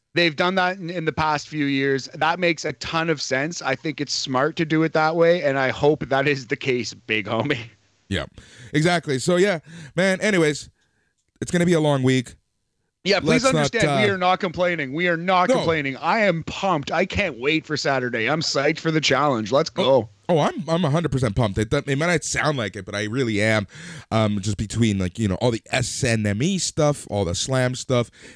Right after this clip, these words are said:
Speaker 2: Uh, basically, like, today is, even today, I'm a little busy with stuff. So, yeah, that's it. For, basically, from now up until Sunday night, Monday morning,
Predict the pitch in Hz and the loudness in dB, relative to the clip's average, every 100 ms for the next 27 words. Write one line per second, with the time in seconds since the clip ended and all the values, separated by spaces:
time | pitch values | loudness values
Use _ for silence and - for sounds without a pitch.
0 | - - 101 110 107 101 107 107 92 90 | -10 -4 -2 0 0 -2 0 2 2 0
1 | - 110 - 98 98 104 98 95 85 - | -2 -4 -2 0 2 2 0 -4 -4 -4
2 | 190 175 92 90 120 85 80 78 95 85 | -4 -2 -4 -2 -2 -2 -6 -4 -2 -2
3 | 92 90 92 78 - 90 78 - - - | -2 -4 -4 -6 -8 -8 -10 -16 -20 -4
4 | 151 127 98 117 139 87 - 117 110 143 | 0 0 -2 -2 -2 -4 -4 -4 0 -2
5 | - _ _ - - 117 - 139 139 143 | -2 _ _ -18 -14 -6 0 0 2 -2
6 | - 117 120 123 139 - - - 110 120 | 0 0 2 2 0 -4 -18 -6 -2 -2
7 | 104 117 113 110 - _ _ _ _ - | 2 2 4 0 -2 _ _ _ _ -6
8 | - 131 120 123 131 117 110 _ - 101 | -2 0 2 2 2 2 0 _ -4 0
9 | 120 123 139 135 123 110 110 | 2 2 4 2 2 2 -2